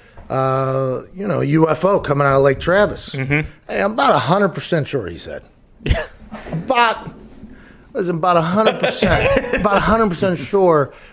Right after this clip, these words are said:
Speaker 1: My wife and I, we were driving, we saw something fall out of the sky that was not normal. We looked at each other and said, "Hey, do you, huh? You?
Speaker 2: See that?
Speaker 1: You see, we seen it?" Boom, we see, let me go ahead and put this out to the world to see if anybody else also saw what I saw, because, you know,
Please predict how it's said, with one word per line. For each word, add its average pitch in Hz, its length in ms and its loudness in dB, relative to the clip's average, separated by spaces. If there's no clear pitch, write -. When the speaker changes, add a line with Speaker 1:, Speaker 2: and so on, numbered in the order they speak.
Speaker 1:
My 170 140 2
wife 180 320 2
and 160 80 0
I, 147 140 4
we 143 120 2
were 143 80 4
driving, 151 400 0
we 139 80 -4
saw 151 200 0
something 139 320 -4
fall 143 220 2
out 131 100 2
of 131 60 -4
the 123 60 -6
sky 147 520 0
that 117 160 -8
was 120 260 -8
not 127 280 -6
normal. 151 440 0
We 147 100 -2
looked 151 220 0
at 143 60 0
each 123 100 -6
other 143 120 0
and 123 60 -4
said, 147 160 -4
"Hey, 135 120 -4
do 127 140 -6
you, 123 160 -10
huh? 170 240 0
You? 165 180 2
Speaker 2:
See 123 140 4
that? 180 200 -2
Speaker 1:
You 139 100 -2
see, 170 300 0
we 143 140 -2
seen 175 260 0
it?" 214 160 -2
Boom, 170 240 4
we 160 100 0
see, 170 200 0
let 170 80 -2
me 185 80 4
go 175 60 6
ahead 175 80 2
and 139 60 -4
put 180 120 0
this 160 160 0
out 165 140 0
to 156 80 -6
the 147 80 2
world 170 300 4
to 123 40 -6
see 151 140 -2
if 147 100 0
anybody 147 320 2
else 156 220 2
also 139 260 0
saw 143 220 2
what 135 160 2
I 170 140 4
saw, 147 220 0
because, 143 360 -2
you 165 60 -2
know, 143 260 2